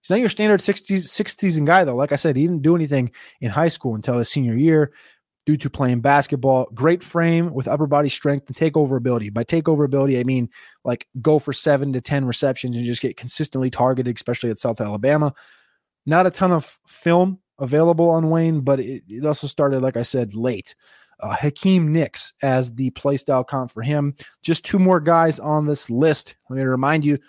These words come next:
to go over to P R breaker dot com. Use that promo code Cody to get ten percent off of all pre-, pre-workout. I use grape. Grape is my favorite right now. We're still waiting on cotton candy to get officially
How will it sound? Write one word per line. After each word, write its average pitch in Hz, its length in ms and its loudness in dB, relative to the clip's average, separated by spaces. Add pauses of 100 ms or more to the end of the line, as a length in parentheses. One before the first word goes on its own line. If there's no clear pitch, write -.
(140)
to - 80 -16
go 139 80 -2
over 135 100 -2
to 123 60 -4
P - 180 -2
R 156 160 4
breaker 143 300 0
dot 131 200 0
com. 135 260 -2
Use 123 100 0
that 120 100 -2
promo 131 220 -4
code 120 240 -6
Cody 151 380 2 (200)
to - 80 -14
get 127 180 -6
ten 147 200 -2
percent 131 280 -2
off 123 140 -2
of 120 100 -2
all 127 200 4
pre-, 147 280 0 (680)
pre-workout. 170 800 4 (160)
I - 20 -10
use 131 220 -4
grape. 143 440 2
Grape 139 240 0
is 131 80 -4
my 127 100 -2
favorite 131 260 -2
right 127 200 2
now. 127 200 -2
We're 117 60 -2
still 147 260 0
waiting 139 240 2
on 131 80 -4
cotton 110 320 -4
candy 127 240 -4
to 123 80 -8
get 117 160 -6
officially 135 500 -4